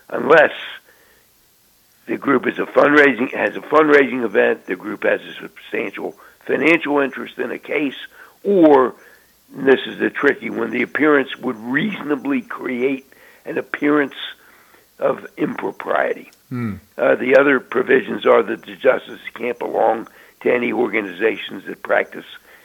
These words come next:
Speaker 1: invidious discrimination by race, sex, religion, national origin.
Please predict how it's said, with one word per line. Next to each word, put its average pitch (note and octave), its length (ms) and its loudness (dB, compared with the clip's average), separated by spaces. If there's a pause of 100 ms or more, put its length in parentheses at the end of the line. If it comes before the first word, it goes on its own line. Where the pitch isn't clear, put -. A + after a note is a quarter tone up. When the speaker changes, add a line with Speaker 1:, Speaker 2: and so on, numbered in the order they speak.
(180)
Speaker 1:
invidious A2 540 -2 (100)
discrimination F#2+ 840 -4
by F#2 160 -2
race, F#2 380 -4 (800)
sex, - 360 0
religion, F2+ 600 -6
national F2 460 -6
origin. E2 420 -10